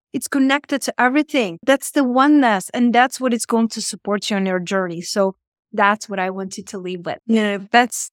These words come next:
Speaker 2: so beautiful, Bettina. Thank you so much for being here and sharing all of your wisdom and your golden nuggets. In wrapping up, can you just share with my audience really quick where they can connect with you and how you can support them?
Speaker 1: Absolutely. So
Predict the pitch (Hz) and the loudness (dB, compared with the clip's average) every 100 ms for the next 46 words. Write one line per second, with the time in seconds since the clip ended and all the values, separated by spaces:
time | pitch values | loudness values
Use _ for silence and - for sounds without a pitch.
0 | - - 285 233 214 185 - 180 - 196 | -10 4 6 6 4 2 0 -6 -2 0
1 | 190 214 220 247 - 214 196 - 175 175 | 2 2 2 2 4 4 2 0 0 2
2 | 175 180 175 170 175 - 180 175 165 170 | 2 4 4 2 0 0 2 4 2 0
3 | 175 175 165 165 - 165 160 156 165 180 | -2 -2 0 -2 0 0 0 -2 -2 2
4 | 170 165 165 151 151 165 - - - - | 2 2 0 0 2 0 -2 -16 -4 2
5 | 233 226 233 339 262 240 - 240 233 403 | 4 6 6 6 6 4 2 0 2 -2
6 | - 196 214 240 208 175 180 196 - 190 | 2 2 4 2 2 2 2 0 0 0
7 | 185 - 175 - 165 180 220 285 - 311 | 0 -2 -4 -4 2 4 6 4 2 0
8 | 311 285 190 190 196 190 185 180 175 170 | 2 2 0 -2 -8 -4 -2 0 -2 -2
9 | - 196 196 185 190 175 - - - - | 2 4 2 0 -2 -2 -8 -8 -10 -2
10 | - 71 - _ _ _ _ _ 247 226 | -2 -2 -6 _ _ _ _ _ 0 0
11 | - 254 233 226 226 247 240 | 0 0 2 0 2 4 4